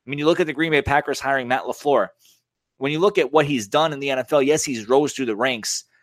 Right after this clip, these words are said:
starting off as an offensive quality control for the Texans, then moving to the Redskins as a quarterback's coach, working with Sean McVay as tight ends coach, working under Mike Shanahan, then moving on to the Los Angeles Rams with Sean McVay, then moving on to the Tennessee Titans.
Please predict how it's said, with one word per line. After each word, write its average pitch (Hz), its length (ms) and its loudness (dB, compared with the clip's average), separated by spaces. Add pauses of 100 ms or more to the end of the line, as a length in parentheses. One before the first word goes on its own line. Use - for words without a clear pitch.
starting 151 320 2
off 143 220 4
as 117 120 -2
an 120 60 -6
offensive 127 400 0
quality 139 300 2
control 131 340 -2
for 117 100 -8
the 107 80 -4
Texans, 139 420 -4
then 123 120 -2
moving 123 220 -4
to 110 100 -6
the 101 80 -8
Redskins 131 460 -4
as 107 180 -4
a 98 240 -6 (320)
quarterback's 156 500 4
coach, - 480 0 (300)
working 135 280 0
with 131 120 -2
Sean 127 320 0
McVay 120 320 -4
as 107 100 -8
tight 127 220 -2
ends 127 160 -4
coach, 120 420 -2 (280)
working 127 260 -2
under 120 380 -2
Mike 117 220 -4
Shanahan, 139 500 -4
then 135 120 -2
moving 135 320 -2
on 127 380 0 (380)
to 190 160 4
the 165 100 4
Los 143 300 4
Angeles 123 400 -4
Rams 123 320 -4
with 107 120 -4
Sean 147 240 0
McVay, 131 320 0
then 127 120 -4
moving 123 240 -2
on 123 100 -2
to 113 80 -10
the 113 80 -2
Tennessee 113 380 -6
Titans. 123 500 -4